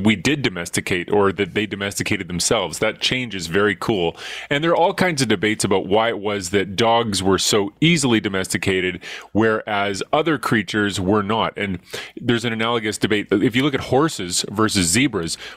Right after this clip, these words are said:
horses have been domesticated, no problem. They're gentle. We can do all kinds of things with them. Zebras, people have tried, but there's just something about the way zebras are built that they will not domesticate. They're very violent, very angry, and it just doesn't work. People have tried a lot of times. They'll bite your finger off. So,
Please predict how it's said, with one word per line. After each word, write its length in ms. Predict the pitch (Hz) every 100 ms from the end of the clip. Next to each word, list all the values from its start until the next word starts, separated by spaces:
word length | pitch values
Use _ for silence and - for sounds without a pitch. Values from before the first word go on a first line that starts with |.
| -
horses 400 | 143 185 156 113
have 180 | 107
been 140 | 90 117
domesticated, 680 | 104 107 110 110 104 95 87
no 160 | 120
problem. 520 | 117 123 117 107 104 95
They're 120 | 92
gentle. 500 | 80 120 110 113 98
We 120 | 92
can 120 | -
do 140 | 85 107
all 80 | 98
kinds 240 | 107 90
of 60 | 85
things 160 | 120
with 100 | 92
them. 160 | 92 87 - -
Zebras, 540 | 101 185 190 110 104 - _ -
people 200 | 233 294
have 140 | 233
tried, 420 | - 185 175 160 -
but 100 | 135
there's 140 | 143
just 180 | - 190
something 300 | - 170 175
about 220 | 135 139
the 60 | 120
way 160 | 120 113
zebras 360 | 110 123 98
are 40 | 92
built 300 | 87 120 -
that 160 | 82
they 100 | 113
will 140 | 120 90
not 340 | 87 120 95
domesticate. 520 | - 104 101 - 78
They're 100 | 117
very 320 | 117 87 123
violent, 460 | 110 98 104 107 101
very 260 | 98 117 139
angry, 440 | 104 98 95 104 - - - -
and 280 | 107 107 107
it 100 | 104
just 180 | 127 -
doesn't 260 | 139 131
work. 360 | 170 208 - -
People 200 | 127 156
have 80 | 139
tried 180 | 156
a 60 | 151
lot 140 | 147
of 40 | 147
times. 340 | 170 151 85
They'll 100 | 120
bite 220 | 104 131 139
your 100 | 127
finger 340 | 156 151 101
off. 160 | 76 -
So, 380 | - 127 123